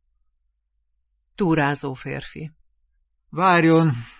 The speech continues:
Speaker 2: én azóta hátrébb sorolódtam. Közben lett itt egy sürgősségi eset, szívinfarktus. Kamrafibrillált, reanimáltuk.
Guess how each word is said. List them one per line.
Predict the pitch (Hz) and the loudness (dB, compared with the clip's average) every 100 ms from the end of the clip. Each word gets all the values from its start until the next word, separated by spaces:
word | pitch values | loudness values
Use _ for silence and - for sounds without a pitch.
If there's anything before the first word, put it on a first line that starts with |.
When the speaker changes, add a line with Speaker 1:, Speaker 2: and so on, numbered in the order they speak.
| - | -10
Speaker 2:
én | 143 151 | -2 0
azóta | 151 131 143 156 | 2 2 0 0
hátrébb | 131 143 127 120 117 | 2 0 0 -2 -4
sorolódtam. | - 117 113 110 110 - 120 117 87 _ _ _ | -4 -2 2 2 0 -4 -4 -4 -4 _ _ _
Közben | 131 131 120 135 | -6 -4 -2 0
lett | 139 147 - | 2 0 -2
itt | 127 | -6
egy | 131 | -4
sürgősségi | 120 - 139 110 107 - 113 101 110 | -6 -6 -4 -2 -2 -2 -2 -2 0
eset, | 107 - 107 - - - _ | -2 -2 -6 -8 -20 -20 _
szívinfarktus. | - 131 131 117 104 110 98 - 101 - - _ _ _ | -6 -2 0 0 -2 -4 -8 -10 -16 -16 -20 _ _ _
Kamrafibrillált, | - 202 185 160 - 151 147 156 151 147 151 151 - 127 _ | 0 2 4 2 2 2 4 4 6 6 4 0 -6 -20 _
reanimáltuk. | 139 151 143 127 117 110 104 98 92 98 - | 0 2 4 4 4 2 0 -4 -6 -14 -18